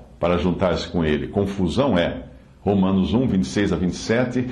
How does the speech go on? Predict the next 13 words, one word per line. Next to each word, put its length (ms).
"Por 160
isso 240
Deus 360
os 120
abandonou 480
às 100
paixões 480
infames, 1000
porque 240
até 280
as 100
suas 180
mulheres 640